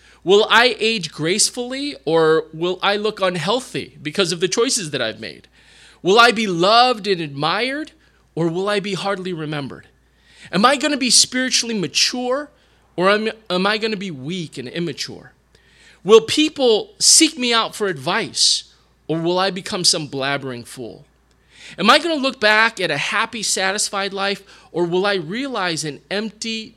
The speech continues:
disappointing existence? You know, we all want a successful life. And all of us desire to make the, the right choices, the wise choices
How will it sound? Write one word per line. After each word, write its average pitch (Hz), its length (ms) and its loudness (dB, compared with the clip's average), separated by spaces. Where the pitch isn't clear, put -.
disappointing 147 840 -4
existence? 120 800 -12
You 190 60 0
know, 240 120 6
we 226 240 -4
all 208 600 0
want 143 600 -6
a 135 40 -8
successful 131 640 -6
life. 107 460 -16
And 175 180 -4
all 240 240 6
of 233 100 2
us 240 220 2
desire 165 880 0
to 170 160 -4
make 208 420 0
the, 156 240 -2
the 156 200 -4
right 170 440 -2
choices, 190 480 -2
the 156 80 -4
wise 220 460 -2
choices 131 640 -4